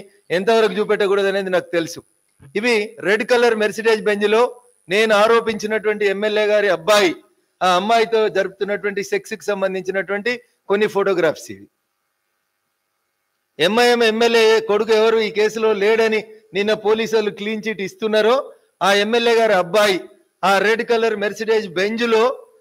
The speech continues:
ఆ అమ్మాయితో కలిసి ఏం చేస్తున్నాడో చూపించేటువంటి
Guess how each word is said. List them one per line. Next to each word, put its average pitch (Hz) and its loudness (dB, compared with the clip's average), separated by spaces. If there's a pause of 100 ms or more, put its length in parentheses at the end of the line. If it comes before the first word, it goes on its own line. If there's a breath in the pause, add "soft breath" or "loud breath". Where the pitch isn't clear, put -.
(140)
ఆ 185 2
అమ్మాయితో 226 0
కలిసి 208 -4 (160)
ఏం 226 0
చేస్తున్నాడో 214 -2
చూపించేటువంటి 202 -6